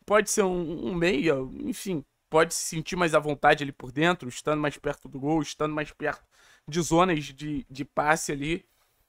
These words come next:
E o Coelho sendo o cara mais agudo, num contra um, jogando aberto pelo lado esquerdo, dando mais profundidade, abrindo mais o jogo. É,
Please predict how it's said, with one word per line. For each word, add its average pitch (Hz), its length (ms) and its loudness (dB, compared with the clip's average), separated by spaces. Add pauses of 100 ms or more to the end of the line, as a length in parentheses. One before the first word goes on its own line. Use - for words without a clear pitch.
(140)
E 170 120 -2
o 208 60 0
Coelho 208 260 6
sendo 214 220 0
o 208 40 -14
cara 202 300 2
mais 190 320 -2
agudo, 196 480 0
num 175 140 0
contra 170 340 0
um, 170 680 0 (180)
jogando 147 360 -2
aberto 165 360 0
pelo 156 180 -4
lado 156 220 0
esquerdo, 160 540 2
dando 160 200 2
mais 160 200 -2
profundidade, 151 880 2 (560)
abrindo 160 540 4
mais 170 260 0
o 180 80 -4
jogo. 131 400 -8 (680)
É, 143 720 2